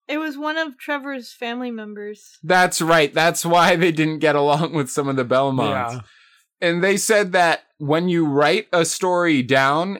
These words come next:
Speaker 2: it, you kill it, 'cause the paper is dead, and it can't li-, it can't change and have a life o-, on itself.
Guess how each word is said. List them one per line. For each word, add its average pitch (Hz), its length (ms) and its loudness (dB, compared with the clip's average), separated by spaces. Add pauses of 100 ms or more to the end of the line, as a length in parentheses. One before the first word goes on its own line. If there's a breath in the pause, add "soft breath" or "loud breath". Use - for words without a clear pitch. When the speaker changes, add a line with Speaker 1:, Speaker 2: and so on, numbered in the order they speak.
Speaker 2:
it, 151 220 0
you 139 600 0
kill 147 240 2
it, 85 160 -4 (140)
'cause 131 180 -6
the 147 140 0
paper 156 420 2
is 110 180 -2
dead, 101 460 -2 (340 soft breath)
and 139 140 0
it - 180 -4
can't 151 300 -2 (480)
li-, 147 320 4
it 143 260 0
can't 180 320 -2
change 123 600 -2
and 104 120 -6
have 110 200 -6
a 104 80 -4
life 107 320 -4
o-, 110 160 -6
on 107 180 -8
itself. 98 640 -10